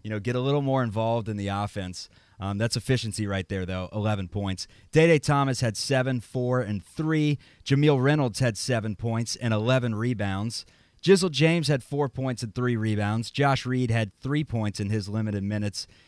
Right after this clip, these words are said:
and Dan Skillings had five points in the game. What are we doing with this schedule?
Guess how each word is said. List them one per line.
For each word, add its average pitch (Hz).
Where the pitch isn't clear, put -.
and 113
Dan 113
Skillings 107
had 107
five 101
points 87
in 95
the 87
game. 82
What 143
are 247
we 233
doing 165
with 135
this 117
schedule? 92